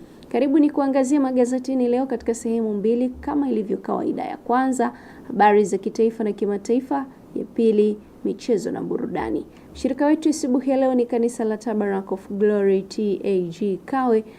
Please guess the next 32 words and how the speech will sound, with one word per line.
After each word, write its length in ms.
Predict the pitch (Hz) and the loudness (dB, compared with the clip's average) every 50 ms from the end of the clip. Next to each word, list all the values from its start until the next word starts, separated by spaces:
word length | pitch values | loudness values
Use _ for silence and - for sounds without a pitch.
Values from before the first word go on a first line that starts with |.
| - - - - | -20 -20 -4 2
lililopo 540 | - 240 240 247 254 262 269 269 277 277 269 | 4 4 6 6 6 4 4 4 2 0 0
Kawe 320 | 269 - 285 277 269 262 | 2 2 2 4 4 4
Ukomani, 580 | 262 254 262 285 254 262 285 285 269 247 233 226 | 4 4 2 2 2 2 2 2 2 2 4 4
nyuma 460 | 220 226 240 240 240 233 226 220 220 | 4 2 2 0 0 0 -2 -2 -4
kidogo 360 | 220 - 226 226 220 208 214 | -4 0 2 4 4 4 2
tu 220 | 208 214 - 240 220 | 0 0 0 0 0
ukumbi 300 | 214 - 233 214 208 214 | 2 0 -2 0 0 0
wa 80 | 202 | -2
C 160 | 214 - - | -2 -4 -8
C 160 | 226 - - 214 | -6 -4 -2 -2
M 60 | 202 | 0
na 340 | 202 196 190 185 185 185 196 | 0 -2 -2 -2 -4 -4 -6
kituo 340 | - - 185 - - 208 | -8 -10 -6 -2 0 0
cha 180 | 185 190 - 196 | 0 0 -2 -4
mafuta 560 | 190 175 180 - - 196 175 - 202 - - - - | -4 -4 -4 -6 -8 -8 -6 -4 -6 -6 -6 -6 -10
cha 180 | - - - - | -14 -14 -12 -12
Puma. 520 | - - - - - - - 110 78 - - - - - - - - - - - - - - - - - - - - | -14 -14 -8 -6 -6 -4 -4 -6 -8 -8 -10 -14 -18 -14 -14 -14 -14 -14 -16 -20 -20 -20 -20 -20 -20 -20 -18 -8 0
Kama 220 | - 285 311 339 | 4 6 6 6
bado 260 | 285 339 349 311 320 | 6 6 6 6 4
si 180 | 330 330 - 339 | 4 4 4 4
mdau 300 | 320 302 285 294 285 285 | 6 6 4 4 4 4
wetu, 360 | 294 302 320 311 - - 349 - - | 4 4 2 2 0 0 0 0 0
unaweza 420 | 220 220 220 220 220 208 - 208 | 2 2 4 4 4 4 2 -2
kuwa 180 | 202 - 220 214 | -4 -2 -2 -2
mdau 220 | 202 196 196 190 | 0 0 2 2
wetu 240 | 196 190 196 - 202 | 2 2 0 -4 -8
sasa. 520 | - - - 240 233 226 - - - - - - - - - - - | -10 -8 -6 -6 -6 -6 -8 -8 -10 -10 -10 -14 -20 -20 -20 -12 -8
Kwa 120 | - 233 | -8 -6
kufanya 440 | 233 254 247 - 277 254 240 226 196 | -4 -6 -4 -2 0 2 2 2 2
nini? 320 | 196 180 - - 123 120 | 2 0 0 -2 -4 -6
Kwa 160 | - - 202 | -6 -8 -10
kusubscribe 960 | - - 202 - - 311 285 233 - - - - - - - - 62 64 71 - | -6 -6 -6 -4 -2 -2 -2 -2 -2 -4 -10 -12 -10 -8 -8 -6 -6 -8 -10 -12